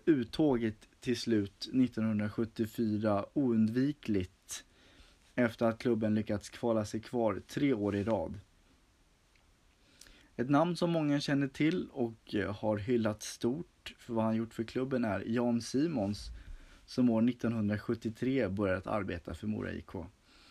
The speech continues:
Efter att Mora kvalat ner var Jan en av de första som förespråkade att en allsvensk division skulle skapas.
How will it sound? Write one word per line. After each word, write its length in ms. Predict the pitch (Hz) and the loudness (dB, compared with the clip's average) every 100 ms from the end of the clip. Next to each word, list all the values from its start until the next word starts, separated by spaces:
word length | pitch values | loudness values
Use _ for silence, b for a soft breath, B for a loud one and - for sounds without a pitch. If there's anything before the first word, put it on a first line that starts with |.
| B B B B B - | B B B B B -8
Efter 260 | 110 - | -4 2
att 100 | 131 | 2
Mora 320 | 143 147 160 | 2 0 0
kvalat 400 | 170 - 147 135 | -2 2 4 4
ner 300 | 139 160 139 | 2 0 0
var 260 | 104 113 110 | 2 2 2
Jan 380 | 139 165 104 90 | 2 2 0 -2
en 200 | - 113 | -2 0
av 140 | 101 | 0
de 140 | 104 101 | -2 -2
första 460 | 120 107 - 147 | -4 -4 -2 -2
som 220 | - 104 | -2 -4
förespråkade 1120 | 101 139 113 107 - 147 156 - - 98 92 90 - _ | -2 0 2 0 -2 0 0 -2 -4 0 0 -2 -10 _
att 160 | 110 113 | -4 -2
en 100 | - | 0
allsvensk 580 | 135 113 104 120 110 | 0 0 -2 -2 -2
division 500 | 123 113 117 170 196 | 0 0 0 0 0
skulle 240 | - 104 98 | -2 -4 -4
skapas. 640 | - - - - - - | -4 -8 -6 -10 -10 -16